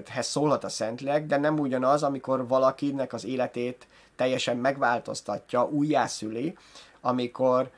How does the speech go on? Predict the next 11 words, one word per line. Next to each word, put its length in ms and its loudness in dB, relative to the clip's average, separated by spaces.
megragadja 800 4
az 140 -2
életünket, 640 -4
és 220 -4
a 120 0
testünk 420 -4
tényleg 220 -2
a 40 -6
Szentlélek 480 -8
temploma 420 -10
lehet. 180 -12